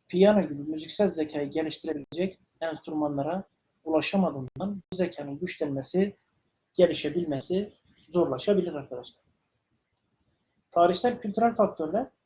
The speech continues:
okulda matematik ve fen bilimlerine dayalı programlar önemseniyorsa öğrencilerin yalnızca mantıksal, matematiksel zekası gelişebilir.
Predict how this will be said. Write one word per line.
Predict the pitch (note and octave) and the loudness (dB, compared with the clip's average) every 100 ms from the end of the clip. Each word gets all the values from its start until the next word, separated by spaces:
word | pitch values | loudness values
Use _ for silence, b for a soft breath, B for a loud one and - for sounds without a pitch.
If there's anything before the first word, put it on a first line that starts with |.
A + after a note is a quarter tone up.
| _ E3 | _ -12
okulda | - F#3+ G3+ | -6 0 2
matematik | F#3 F3+ G3+ F#3 - E3+ | 2 0 0 0 -4 -8
ve | D3+ - _ | -10 -10 _
fen | - G3+ F3+ | 2 4 4
bilimlerine | D#3 D3 C#3+ C#3+ C#3 | 0 -4 -6 -6 0
dayalı | D3 C#3+ - _ D#3 | 0 0 -4 _ -6
programlar | D3 C#3+ E3+ G3+ _ _ _ _ _ _ _ _ | -4 -2 0 -2 _ _ _ _ _ _ _ _
önemseniyorsa | D#3 D3+ C#3+ - C3+ F3 F3+ - G3+ G3+ _ _ _ _ D3 | 0 2 0 -2 -4 -2 -2 0 0 -2 _ _ _ _ -4
öğrencilerin | D3+ D#3+ D#3 E3+ E3+ G3 F3 | -2 -2 -4 0 0 0 0
yalnızca | G3+ F3+ C#3+ F3 G#3 - _ - | 2 2 0 -2 -2 -6 _ -8
mantıksal, | D3 C#3+ C#3+ - - E3+ G#3+ _ _ - | -6 -4 -6 -4 -2 -2 -2 _ _ -16
matematiksel | - G3 D#3+ - - F3 | -4 -4 -4 -8 -6 -6
zekası | D3+ C#3 D3+ C3+ F#3+ G#3 - _ _ | -6 -8 -4 -4 -2 -4 -6 _ _
gelişebilir. | D#3 C#3 - F3 C#3+ - - | -2 -2 -4 -6 -6 -16 -20